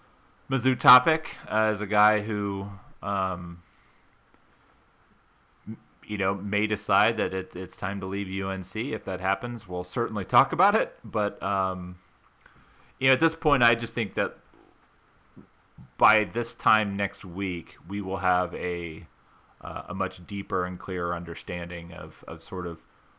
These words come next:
you know, where things can go for Missouri in the portal. Uh, and then obviously I think it, it'll probably be,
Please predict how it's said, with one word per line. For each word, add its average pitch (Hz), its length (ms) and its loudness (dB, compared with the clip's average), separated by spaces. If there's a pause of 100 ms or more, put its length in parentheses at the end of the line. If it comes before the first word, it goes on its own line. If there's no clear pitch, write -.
(260)
you 98 100 -12
know, 82 120 -8
where 87 600 -2 (100)
things 90 300 -8
can 95 180 -8
go 87 240 -2
for - 140 -10
Missouri 85 540 -4
in 85 80 -10
the 82 60 -12
portal. 113 640 -2
Uh, 92 360 -4
and 92 160 -6
then 95 100 -4
obviously 92 400 -2
I 82 60 -6
think 87 240 -10
it, - 140 -12
it'll 98 160 -6
probably 90 500 -6
be, 85 380 -8